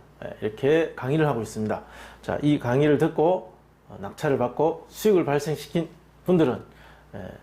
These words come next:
제가, 어, 말씀드린 대로 행복한 일 퍼센트에 한번 기부 동참해 보십시오.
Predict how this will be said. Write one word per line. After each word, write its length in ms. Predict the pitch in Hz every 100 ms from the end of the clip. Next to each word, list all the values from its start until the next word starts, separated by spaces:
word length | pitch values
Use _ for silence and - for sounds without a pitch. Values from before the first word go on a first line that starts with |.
| -
제가, 720 | - 117 131 120 147 175 170
어, 100 | 131
말씀드린 500 | 104 110 139 131 139
대로 160 | 117 98
행복한 460 | 143 151 165 175
일 160 | 175 185
퍼센트에 440 | 185 170 147 127
한번 280 | 123 123 123
기부 240 | - 127 131
동참해 400 | 120 110 135 127
보십시오. 420 | 127 - - -